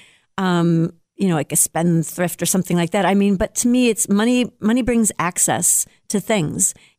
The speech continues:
and to opportunity and to change and to flow. And so I really, I just kind of use it as a currency to make things happen.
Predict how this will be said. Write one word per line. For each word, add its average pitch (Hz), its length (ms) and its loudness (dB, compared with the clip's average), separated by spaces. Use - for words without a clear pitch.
and 190 200 2
to 185 60 -2
opportunity 190 1000 0
and 180 340 2
to 175 120 -2
change 185 840 2
and 170 260 2
to 170 180 0
flow. 185 580 0
And 185 200 0
so 202 300 2
I 214 120 0
really, 240 460 2
I 202 120 0
just 233 140 -2
kind 269 140 2
of 214 60 2
use 214 240 2
it 208 220 2
as 185 500 2
a 196 60 -4
currency 220 580 0
to - 140 0
make 180 160 0
things 180 220 0
happen. 170 460 -4